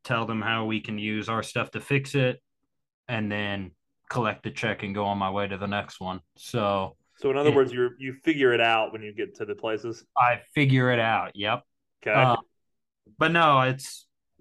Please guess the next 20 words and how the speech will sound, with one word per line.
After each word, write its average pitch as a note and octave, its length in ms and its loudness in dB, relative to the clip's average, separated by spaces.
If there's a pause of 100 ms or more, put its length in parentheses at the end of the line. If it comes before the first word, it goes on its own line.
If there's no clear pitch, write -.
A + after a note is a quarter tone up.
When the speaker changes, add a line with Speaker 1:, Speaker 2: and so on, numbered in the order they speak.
(120)
Speaker 1:
it's D3 220 0
awesome. C#3+ 340 2
I C3 140 4
have C3 200 -2
two D3+ 200 -2
appointments C#3 560 -4
every C3 260 -4
day, B2+ 240 -2
sometimes B2+ 580 -8
three, C3+ 400 6
and A2 220 -2 (640)
done A#2 300 -2
by A2+ 400 0 (540)
three A2 260 -6
o'clock G#2 420 -2
most G#2+ 300 -10
days. G#2 460 -6
So, G2+ 320 -4
I F#2+ 60 -4
mean, F#2 360 -8